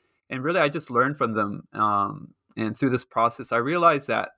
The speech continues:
all my preconceptions about what spiritual care is, uh, were wrong, <laughs> and there was really so much more to it than I had realized.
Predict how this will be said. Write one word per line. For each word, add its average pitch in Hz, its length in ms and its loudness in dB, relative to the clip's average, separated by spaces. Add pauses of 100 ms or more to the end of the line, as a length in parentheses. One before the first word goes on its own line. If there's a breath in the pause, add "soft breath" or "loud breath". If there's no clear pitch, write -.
(500)
all 131 140 0
my 131 160 2
preconceptions 107 920 -2
about 104 260 2
what 104 160 -2
spiritual 110 440 -2
care 104 440 0 (160)
is, 110 520 -2 (580)
uh, 107 280 2
were 107 480 0 (420)
wrong, 110 460 2 (200)
<laughs> - 720 0
and 123 120 -6
there 127 120 4
was 113 180 0
really 143 220 2
so 143 200 -2
much 135 320 0 (360)
more 113 320 4
to 110 160 -2
it 95 100 0
than 104 100 0
I 101 140 6
had 98 100 -2
realized. 104 600 -2